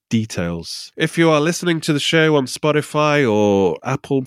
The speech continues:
uh, Spotify have brought in, like, a rating button, so, uh, please give it a, uh, a high five, uh, if you, uh, would be so kind. And, uh,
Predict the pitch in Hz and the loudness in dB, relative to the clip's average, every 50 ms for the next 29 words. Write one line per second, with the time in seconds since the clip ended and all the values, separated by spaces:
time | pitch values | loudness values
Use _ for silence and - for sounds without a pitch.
0 | - 110 110 104 - - 120 110 - 123 117 104 92 - 113 110 104 - - 107 | -4 -4 -4 -4 -2 -2 -2 0 0 0 -2 -2 -2 0 0 0 0 0 -4 -4
1 | 101 101 98 - - 92 90 98 98 98 - - 107 95 87 85 95 92 - - | -2 -2 -2 -4 -4 -4 -4 -4 -4 -4 -6 -6 -6 -6 -6 -6 -8 -8 -8 -8
2 | 98 95 95 - - - 101 95 95 95 98 92 - - - 110 95 90 - - | -10 -10 -10 -10 -10 -8 -8 -8 -8 -8 -10 -12 -16 -10 -6 -6 -6 -6 -8 -6
3 | - 101 95 98 90 95 92 92 95 95 95 92 - _ _ - - - - - | -6 -4 -4 -2 -4 -4 -2 -2 -2 -2 -4 -4 -8 _ _ -10 -8 -6 -4 -2
4 | 127 127 123 120 110 - - - 135 127 127 131 131 135 135 - - - 131 127 | 0 0 0 -2 -2 -6 -4 -2 0 0 2 2 2 0 0 -2 -4 -2 0 2
5 | 127 127 131 131 - 127 123 - - - - 123 123 123 123 123 123 123 127 123 | 2 2 0 -2 -2 -6 -10 -12 -14 -14 -10 -8 -6 -4 -4 -2 -2 -2 -2 -2
6 | 123 123 123 - - - - _ _ _ _ _ _ _ _ _ 123 113 - - | -4 -4 -4 -6 -6 -10 -14 _ _ _ _ _ _ _ _ _ -16 -12 -10 -8
7 | 123 120 - - 131 120 113 - - - 139 139 143 147 151 160 160 - - - | -8 -8 -6 -6 -6 -6 -6 -8 -6 -4 -2 -2 -2 -2 -4 -8 -10 -12 -16 -20
8 | - _ _ _ - 117 117 117 117 117 113 120 123 120 120 117 117 117 | -20 _ _ _ -4 -2 -2 0 -2 -2 0 2 2 4 4 4 2 0